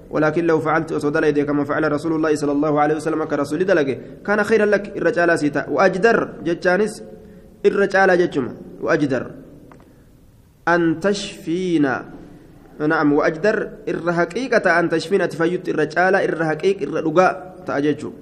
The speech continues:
Irra haqiiqa irra dhugaa irra caalaa ta'a ati fayyuudhatti irra haqiiq ta'a jechuu. تنضحين في عينك الماء ni dhangalaasta ija tee keessa bishaan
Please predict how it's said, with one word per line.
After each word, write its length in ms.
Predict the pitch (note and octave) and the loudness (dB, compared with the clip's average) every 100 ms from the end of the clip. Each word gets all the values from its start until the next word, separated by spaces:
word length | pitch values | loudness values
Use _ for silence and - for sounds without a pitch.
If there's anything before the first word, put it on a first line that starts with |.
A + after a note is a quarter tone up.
| - - - - - - - - | -20 -20 -20 -20 -20 -20 -18 -6
Irra 220 | D3 D#3 | -2 0
haqiiqa 340 | D#3 F3+ F#3 | 0 2 2
irra 180 | D#3+ D#3+ | 2 0
dhugaa 300 | D3 D#3 F3 - | -2 0 0 0
irra 160 | D3+ D3+ | 0 -2
caalaa 600 | D#3 E3+ F#3+ G3 - - - - - - - - - _ _ _ - | 2 4 4 2 -6 -18 -20 -20 -20 -20 -20 -20 -20 _ _ _ -4
ta'a 240 | E3+ F#3+ G#3 - - | 2 2 0 -6 -6
ati 200 | D3+ D#3+ | -4 0
fayyuudhatti 540 | F3 E3 D#3+ E3 D#3 | 2 2 0 0 -2
irra 140 | D#3 D3+ | -2 0
haqiiq 300 | D3+ F3+ F#3 | 2 0 0
ta'a 160 | D3 C3+ | -2 0
jechuu. 320 | C#3 - G#2 - - - - - - - - - - - - | -2 -4 -12 -14 -20 -20 -20 -20 -20 -20 -20 -20 -20 -20 -4
تنضحين 880 | D#3+ E3+ E3+ E3+ E3+ F3 G3+ G#3+ G#3+ A3 G#3+ - | 0 0 2 2 2 2 2 4 2 2 -4 -12
في 240 | E3 D#3+ D#3 | -6 0 2
عينك 480 | D#3 F#3 F3+ E3 D3+ | 4 6 4 2 2
الماء 480 | D3 D3 A#2+ A#2+ C#3 | 4 4 2 -4 -4
ni 100 | F3 | 0
dhangalaasta 840 | F3 E3 D#3 D3+ D3 E3 F#3+ F#3+ | 2 4 4 4 2 2 0 0
ija 200 | D3 D3+ | 0 0
tee 100 | D#3+ | 2
keessa 260 | D3+ D3 D3 | 0 0 0
bishaan 440 | C3+ B2 C#3+ C#3 | -2 0 0 -2